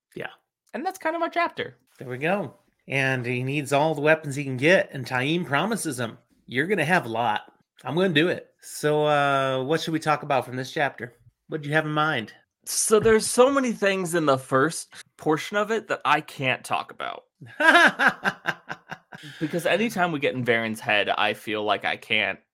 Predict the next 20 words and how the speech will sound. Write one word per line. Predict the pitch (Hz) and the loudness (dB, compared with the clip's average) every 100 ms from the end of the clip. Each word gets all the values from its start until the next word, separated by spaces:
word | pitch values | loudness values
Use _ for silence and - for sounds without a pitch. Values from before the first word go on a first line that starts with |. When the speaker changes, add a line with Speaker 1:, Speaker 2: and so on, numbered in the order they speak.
| - | -14
Speaker 2:
say | - - 131 110 104 | -10 0 4 4 4
anything | 101 110 120 117 | 2 -2 -2 -2
without | 117 107 98 - | -2 -2 -2 -4
spoiling | - 85 73 67 - | -8 -6 -6 -6 -12
things. | - - | -12 -6
Speaker 1:
Too | 165 196 196 | -2 0 0
spoilery. | 185 - 123 143 139 127 123 117 110 107 123 | -2 -6 -8 -6 -4 -2 -2 -2 -4 -8 -10
The | 120 | -6
woman | 165 180 | -2 -2
has | 143 139 | 0 -2
secrets. | - - 135 - 131 - | -2 -4 -8 -12 -14 -2
Speaker 2:
And | 160 | 0
maybe | 214 330 302 | 0 0 0
that's | 233 - | -2 -2
true | - 160 | -6 -2
of | 117 | -2
any | 113 | -2
time | 113 113 | -4 -6
we're | 107 104 | -4 -4
in | 98 90 | -4 -8